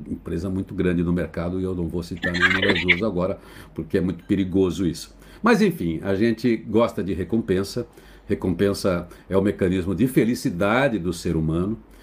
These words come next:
É bom que ele tenha propósito, que é uma autorrecompensa. Mas, enfim, como é que a gente faz pra ser feliz com tanto chicote, com tanta chibatada nas nossas costas,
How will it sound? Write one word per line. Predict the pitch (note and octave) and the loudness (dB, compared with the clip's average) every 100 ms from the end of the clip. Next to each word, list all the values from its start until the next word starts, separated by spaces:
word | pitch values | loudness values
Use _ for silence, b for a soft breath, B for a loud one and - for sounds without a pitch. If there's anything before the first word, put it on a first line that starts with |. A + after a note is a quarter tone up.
| B B | B B
É | F#2 | -2
bom | E2 F2+ | 0 0
que | - | 2
ele | F2 | 0
tenha | E2+ F2 | 2 0
propósito, | E2 F2 E2 F2+ F2+ - | 0 -4 0 0 0 -2
que | F#2+ | 0
é | |
uma | E2 E2 | 2 2
autorrecompensa. | E2+ E2+ E2 E2 F2+ E2+ F2 F#2+ - A2 - B B B | 0 0 -2 -2 -2 -4 -2 -4 -4 -8 -10 B B B
Mas, | A3 G#3 | 2 4
enfim, | G3+ - G2+ A2 - - - b b | 4 2 -2 -4 -6 -20 -20 b b
como | - G2+ C3 | 0 4 4
é | |
que | D#3 D3 | 4 0
a | G2+ | 0
gente | E2+ A#2+ G#2+ F#2+ | 2 0 0 -4
faz | - A2 G#2+ G2 - b b b | 0 2 2 0 -8 b b b
pra | - F2 | 0 0
ser | E2+ - C#3 C3 | 0 4 6 6
feliz | - F2+ E2+ B2 B2+ | 2 0 2 2 0
com | A2 F2 - - | -2 -4 2 8
tanto | F3+ E3+ A#2 | 8 6 -10
chicote, | - G#3 - - C#3 - - - D#3 | -6 -6 -4 4 4 4 -6 -10 -8
com | - C#3 | -4 -6
tanta | - F3+ D#3+ D3+ A#2 | 4 4 4 0 -4
chibatada | - A2 G2 - G#2+ F#2+ F2 | -2 0 0 0 0 0 0
nas | E2+ E2+ | 0 -2
nossas | F2 E2+ D#2+ - | -4 -4 -8 -10
costas, | - G#2 F2 - A#2+ | -4 -2 -2 -4 -8